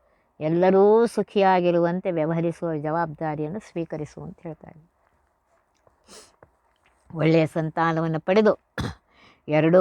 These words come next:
ಮನೆಯ ವಂಶವೃಕ್ಷವನ್ನು ಹೊಸದಾಗಿ ಚಿಗುರುವಂತೆ ಮಾಡು. ಆದುದರಿಂದಲೇ ಶ್ರೀಮದಾಚಾರ್ಯರು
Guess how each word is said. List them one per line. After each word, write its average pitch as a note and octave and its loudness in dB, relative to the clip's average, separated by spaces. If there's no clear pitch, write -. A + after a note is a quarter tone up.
ಮನೆಯ F3 0
ವಂಶವೃಕ್ಷವನ್ನು E3 -4
ಹೊಸದಾಗಿ F3+ 4
ಚಿಗುರುವಂತೆ F3 -2
ಮಾಡು. D#3 -10
ಆದುದರಿಂದಲೇ E3+ 0
ಶ್ರೀಮದಾಚಾರ್ಯರು D#3+ -2